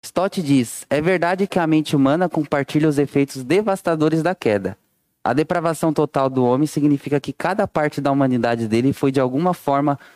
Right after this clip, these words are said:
corrompida, incluindo a mente,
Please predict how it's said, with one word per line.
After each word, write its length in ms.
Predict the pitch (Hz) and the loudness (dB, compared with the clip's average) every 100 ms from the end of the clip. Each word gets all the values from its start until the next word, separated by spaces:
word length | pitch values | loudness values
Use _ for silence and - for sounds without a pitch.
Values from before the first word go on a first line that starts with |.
| _ | _
corrompida, 760 | - 151 156 151 131 113 104 - _ - | 0 2 2 0 0 2 0 -4 _ -4
incluindo 720 | 127 - 127 117 113 113 120 - | -2 0 2 2 0 -2 -4 -8
a 80 | 120 | -8
mente, 480 | 110 87 - - | -6 -8 -14 -20